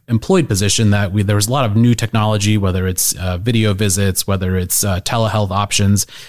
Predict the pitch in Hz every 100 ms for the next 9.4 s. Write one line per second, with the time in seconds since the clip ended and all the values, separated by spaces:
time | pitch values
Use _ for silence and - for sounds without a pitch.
0 | - 123 147 170 - 139 135 110 131 135
1 | 151 156 160 117 127 120 123 120 117 117
2 | 110 120 - 147 147 - 101 110 104 101
3 | 80 - _ _ 147 123 113 110 110 -
4 | 147 131 123 101 107 107 104 - 117 110
5 | 107 - 113 104 - 123 123 113 113 -
6 | 156 147 127 107 104 - - - 123 139
7 | 139 131 123 139 135 104 92 117 113 104
8 | 113 95 - 175 170 101 104 107 113 113
9 | 110 107 -